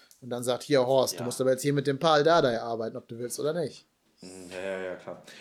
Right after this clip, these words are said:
Speaker 2: Ja, ich, also ich, ich persönlich, ich persönlich glaube, dass diese Gespräche natürlich schon so laufen, dass man sagt, „Pass auf, das ist unsere Vorstellung für einen Trainer“, weil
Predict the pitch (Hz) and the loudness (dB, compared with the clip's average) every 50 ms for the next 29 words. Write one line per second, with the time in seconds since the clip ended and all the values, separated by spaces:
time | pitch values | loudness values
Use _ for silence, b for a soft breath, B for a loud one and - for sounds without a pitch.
0 | B B B - - - - - 127 - - - 139 139 143 139 147 147 - - | B B B -12 -12 -12 -10 -8 -6 -6 -4 -2 -4 -4 -4 -6 -8 -12 -14 -12
1 | - 180 147 - - - 127 113 110 120 123 120 113 104 - - - - - - | -14 -14 -14 -14 -10 -8 -8 -4 -2 -2 -4 -4 -6 -10 -12 -14 -16 -16 -16 -14
2 | - 107 87 82 85 85 82 80 - 82 82 85 95 101 104 107 - 95 90 - | -12 -12 -12 -12 -12 -14 -16 -18 -16 -10 -8 -8 -6 -6 -8 -10 -12 -12 -14 -12
3 | - 98 92 98 95 - 95 - - - 104 101 101 104 104 101 92 92 - - | -18 -18 -16 -16 -14 -14 -14 -16 -14 -10 -10 -10 -10 -10 -12 -14 -14 -16 -16 -16
4 | 98 98 92 - - 98 101 101 101 98 98 95 101 104 101 95 95 101 101 101 | -14 -14 -14 -12 -12 -12 -12 -12 -14 -12 -12 -10 -10 -10 -10 -8 -6 -6 -6 -8
5 | - 101 98 98 95 92 - - _ 87 90 92 90 90 92 90 90 - - 92 | -12 -14 -12 -12 -12 -14 -14 -20 _ -14 -14 -14 -10 -8 -8 -8 -8 -10 -14 -14
6 | 87 92 90 98 - - - - - b b b b b b b b _ _ 95 | -10 -6 -6 -6 -6 -8 -12 -18 -20 b b b b b b b b _ _ -12
7 | 95 92 85 90 87 95 95 92 90 - 98 95 98 - 98 95 95 - - 98 | -12 -12 -12 -14 -16 -14 -14 -16 -14 -10 -10 -10 -8 -10 -12 -14 -16 -14 -14 -16
8 | 92 - - - 110 101 107 123 127 - 104 101 95 98 104 104 | -16 -16 -16 -10 -8 -8 -6 -6 -8 -8 -8 -6 -6 -6 -6 -8